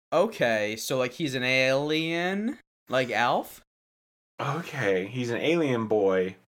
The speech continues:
Speaker 2: Or maybe he's not an alien, but he's a, maybe he's, like, a creation.
Speaker 1: Talking about robots?
Speaker 2: May-, he could be a robot. Maybe he's just, like, a, a,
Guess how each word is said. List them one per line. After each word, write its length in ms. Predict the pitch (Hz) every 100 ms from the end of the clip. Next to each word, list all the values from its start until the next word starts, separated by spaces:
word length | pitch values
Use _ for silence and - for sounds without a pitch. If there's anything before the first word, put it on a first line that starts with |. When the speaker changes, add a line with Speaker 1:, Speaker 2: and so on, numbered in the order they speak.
| -
Speaker 2:
Or 540 | 127 127 131 131 127
maybe 420 | 123 131 143 151 156
he's 600 | 139 143 135 127 117 -
not 320 | 127 135 147
an 100 | 139
alien, 760 | - 135 135 131 127 127 127 120
but 200 | 123 -
he's 640 | - 127 123 123 120 113 110
a, 1080 | 117 113 110 107 107 107 104 104 101 95 95 - _ _ _ _ -
maybe 220 | 143 165
he's, 240 | 170 165
like, 160 | 143 120
a 100 | 120
creation. 1400 | - - 123 113 104 113 123 - - 104 92 78 - 113 _ _ _ _ -
Speaker 1:
Talking 120 | 160
about 100 | 139
robots? 520 | 127 135 180 262 - - _ _ _ _ -
Speaker 2:
May-, 200 | 127 156
he 160 | 143 151
could 220 | 175 185
be 120 | 170
a 40 |
robot. 420 | 143 139 147 170 139
Maybe 240 | 143 143
he's 260 | 139 151 135
just, 180 | 139
like, 180 | 143 127
a, 60 | 127
a, 1040 | 120 113 - 120 110 - 120 120 110 107